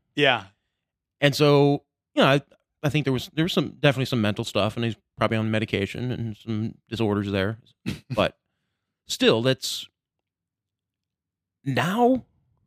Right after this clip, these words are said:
Speaker 2: That was thirty years ago, but now
Speaker 1: It's very prevalent.
Speaker 2: that's not just the weird kid who never grew up, the mentally ill dude.
Speaker 1: Mm-hmm.
Speaker 2: Like,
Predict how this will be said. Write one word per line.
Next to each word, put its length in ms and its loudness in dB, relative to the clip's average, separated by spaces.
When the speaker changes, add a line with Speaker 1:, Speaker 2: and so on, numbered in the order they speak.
Speaker 2:
That 80 -2
was 160 -2
thirty 200 0
years 240 2
ago, 320 -2
but 220 -6
now 440 -4
Speaker 1:
It's 220 -4
very 480 0
prevalent. 480 -8
Speaker 2:
that's 280 0
not 180 0
just 280 2
the 100 4
weird 500 2
kid 340 2
who 80 2
never 240 2
grew 200 0
up, 280 0
the 100 -4
mentally 420 0
ill 200 -2
dude. 340 0
Speaker 1:
Mm-hmm. 220 0
Speaker 2:
Like, 180 -6